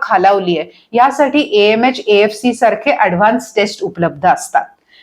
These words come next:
जर तुमची गर्भधारणा चांगली असेल, तर तुम्हाला स्वतःच्या अंड्याने टेस्ट ट्यूब बेबी करता येतं, पण पस्तिशीच्या पुढे डाऊन सिंड्रोम, म्हणजे बाळामध्ये मंदत्वाचा त्रास नाही ना,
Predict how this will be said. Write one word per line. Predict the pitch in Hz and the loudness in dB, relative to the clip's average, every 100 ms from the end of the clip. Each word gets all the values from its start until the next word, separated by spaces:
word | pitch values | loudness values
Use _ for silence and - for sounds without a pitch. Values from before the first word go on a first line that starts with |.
| _ | _
जर | 175 240 294 320 | 0 2 4 2
तुमची | 320 269 302 | 0 2 2
गर्भधारणा | 277 226 226 254 254 247 254 | 2 2 2 2 2 2 0
चांगली | 254 247 202 208 | 2 0 2 2
असेल, | 202 - 180 202 - - _ | 2 0 -4 -4 -6 -16 _
तर | 277 285 | -2 0
तुम्हाला | 294 262 285 | 2 4 2
स्वतःच्या | 294 262 233 233 262 | 2 0 2 2 2
अंड्याने | 233 220 226 240 | 2 2 2 0
टेस्ट | 214 - | -2 -2
ट्यूब | 214 202 | -4 -2
बेबी | 202 202 | 0 -2
करता | 220 233 208 226 269 | -2 -2 0 0 0
येतं, | 202 175 160 - _ _ - | 0 -4 -14 -20 _ _ 0
पण | 240 311 | 2 2
पस्तिशीच्या | 311 - - 269 277 320 320 320 | 0 -2 -2 -2 0 0 2 0
पुढे | 277 214 208 | 2 2 2
डाऊन | 202 190 254 | 2 2 2
सिंड्रोम, | 320 - 220 196 202 170 147 | 0 0 -2 2 2 0 -4
म्हणजे | 175 196 | -4 -2
बाळामध्ये | 208 190 185 240 262 269 294 311 - _ | 2 4 4 2 0 0 -2 -4 -16 _
मंदत्वाचा | 226 208 220 262 285 277 - | -2 0 0 0 0 2 0
त्रास | 294 - _ _ - 220 240 233 | 0 -12 _ _ 2 2 2 -2
नाही | 220 196 247 | -4 -2 -2
ना, | 220 | 0